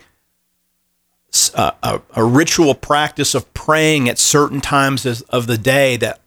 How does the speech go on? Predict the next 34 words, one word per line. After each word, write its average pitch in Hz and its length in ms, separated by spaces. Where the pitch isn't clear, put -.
that - 180
shaped - 760
him, 104 360
and 107 80
he 143 120
did 139 280
that 131 320
regardless 131 800
of 110 100
what 120 320
his - 140
circumstances 120 880
were. 95 200
So - 120
those 226 140
are 254 80
some 131 240
Old 139 260
Testament 127 380
examples, 117 420
and 135 80
we 156 60
could 147 120
do 120 120
some 120 160
other 123 180
ones. 123 320
And 123 60
then 151 80
you 170 60
just 139 120
look 180 160
at 151 80
Jesus. 117 680